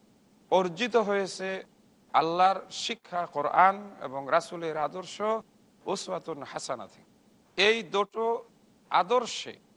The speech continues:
আদর্শবান যুবক, যুব সমাজ,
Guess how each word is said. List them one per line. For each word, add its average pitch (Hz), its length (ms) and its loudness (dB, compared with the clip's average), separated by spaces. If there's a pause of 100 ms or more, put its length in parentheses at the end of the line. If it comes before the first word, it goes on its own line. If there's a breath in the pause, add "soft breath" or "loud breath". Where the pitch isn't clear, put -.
(380)
আদর্শবান 170 720 -2 (300)
যুবক, 190 340 -2 (640)
যুব 147 240 -6 (160)
সমাজ, 190 280 -2